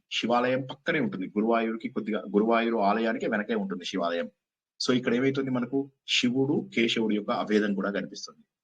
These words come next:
ఆ ఆలయంలో ప్రతిష్ఠించాలి. మరి ఆ ఆలయంలో ప్రతిష్ఠించాలంటే ఎవరి సహాయంతో ప్రతిష్ఠించాలి? గురువు బృహస్పతి యొక్క సహాయం తీసుకుంటాడు ఉద్ధవుడు. బుద్ధుడు, ఉద్ధవుడు తనంతట తాను చెయ్యడు. గురువు అంటే బృహస్పతి,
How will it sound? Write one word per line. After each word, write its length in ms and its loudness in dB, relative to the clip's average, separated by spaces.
ఆ 80 6
ఆలయంలో 600 4
ప్రతిష్ఠించాలి. 800 -6
మరి 100 6
ఆ 80 6
ఆలయంలో 380 4
ప్రతిష్ఠించాలంటే 680 -6
ఎవరి 260 4
సహాయంతో 500 0
ప్రతిష్ఠించాలి? 800 -4
గురువు 280 4
బృహస్పతి 600 -4
యొక్క 200 -6
సహాయం 420 -4
తీసుకుంటాడు 500 -6
ఉద్ధవుడు. 460 -8
బుద్ధుడు, 320 -4
ఉద్ధవుడు 340 -2
తనంతట 460 0
తాను 260 2
చెయ్యడు. 240 -4
గురువు 460 2
అంటే 140 -2
బృహస్పతి, 600 -6